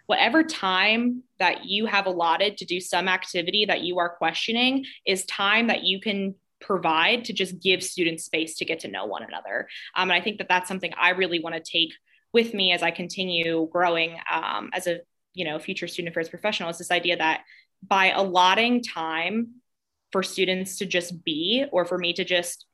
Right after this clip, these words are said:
sit and hang out with my coworkers, um, or whatever, fill in the blank, like,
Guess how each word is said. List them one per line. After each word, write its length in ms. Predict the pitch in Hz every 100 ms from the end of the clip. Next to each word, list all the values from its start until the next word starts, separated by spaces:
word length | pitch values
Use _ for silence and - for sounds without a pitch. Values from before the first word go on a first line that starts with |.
| -
sit 480 | - - 165 190
and 100 | -
hang 320 | 170 170 170 156
out 180 | 165
with 140 | 165 180
my 120 | 151
coworkers, 760 | - 175 208 240 269 269 269 - - - - -
um, 380 | 185 160 160
or 120 | - 185
whatever, 320 | 180 190 190
fill 280 | - 185 185
in 80 |
the 80 | 175
blank, 340 | - 165 196 240
like, 300 | 190 165